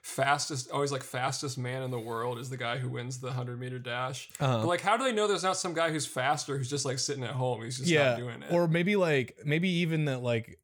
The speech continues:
Speaker 2: like, the hundred meter dash isn't, like, the best thing for it. Like, maybe, uh, his acceleration stats just, like, really low. So, like, you know, maybe if it was, like, a three hundred meter dash, like, he would end up, like,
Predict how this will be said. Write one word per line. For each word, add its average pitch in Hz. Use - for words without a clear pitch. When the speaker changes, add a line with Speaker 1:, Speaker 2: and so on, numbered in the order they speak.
Speaker 2:
like, 123
the 117
hundred 139
meter 135
dash 113
isn't, 123
like, 117
the 110
best 104
thing 101
for 107
it. 107
Like, 110
maybe, 127
uh, 107
his 117
acceleration 117
stats 127
just, 131
like, 127
really 127
low. 117
So, 110
like, 98
you 110
know, 101
maybe 110
if 104
it 110
was, 101
like, 101
a 95
three 107
hundred 127
meter 127
dash, 120
like, 101
he -
would 107
end 104
up, 95
like, 98